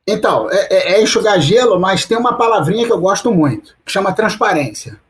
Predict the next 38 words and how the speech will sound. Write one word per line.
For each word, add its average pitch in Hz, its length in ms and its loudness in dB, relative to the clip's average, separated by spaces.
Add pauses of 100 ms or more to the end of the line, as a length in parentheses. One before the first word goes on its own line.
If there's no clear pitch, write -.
(140)
A 147 140 -2
transparência 196 1120 -2
é 165 120 -2
o 175 40 -2
único 254 360 2
mecanismo, 170 840 -2 (360)
do 180 80 -2
mesmo 262 200 2
jeito 233 220 2
que 190 240 -2 (140)
tá 180 120 -2
havendo 180 240 0
essa 175 140 -2
atomização, 165 880 -2 (320)
à 147 80 -4
medida 220 360 2
que 220 80 -2
o 202 40 0
ser 233 200 2
humano 170 360 0
ele 156 120 0
vai 143 440 -2
tomando 180 320 -2
suas 170 180 -2
decisões 151 440 -4
financeiras, 147 800 -2
tomando 151 460 -2
a 131 320 -8 (360)
pé 202 180 4
da 180 140 0
sua 160 220 -2
situação, 151 500 -2
seja 160 240 -2
financeira, 160 640 -2
seja 151 240 -2
emocional, 151 480 0
e 180 40 0
vai 202 260 0